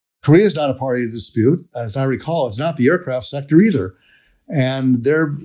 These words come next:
you know, there's a lot of people that are caught in the middle on this, uh, which is another reason why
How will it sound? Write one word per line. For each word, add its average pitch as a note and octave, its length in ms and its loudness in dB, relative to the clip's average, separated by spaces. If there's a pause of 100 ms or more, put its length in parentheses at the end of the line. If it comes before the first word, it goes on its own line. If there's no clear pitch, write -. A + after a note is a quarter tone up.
(140)
you D3 80 -2
know, C3 120 2
there's C3 140 -4
a C#3+ 40 -2
lot F3+ 160 0
of F#3+ 60 -2
people F3 260 2
that C#3+ 80 2
are C3+ 40 2
caught D#3 260 -6
in - 0 -
the C3+ 100 0
middle E3+ 200 -2
on G#2+ 140 -2
this, - 360 -6 (320)
uh, B2 60 -2 (320)
which C3 180 2
is C3 80 -4
another E3 220 2
reason C3 300 0
why B2+ 300 -6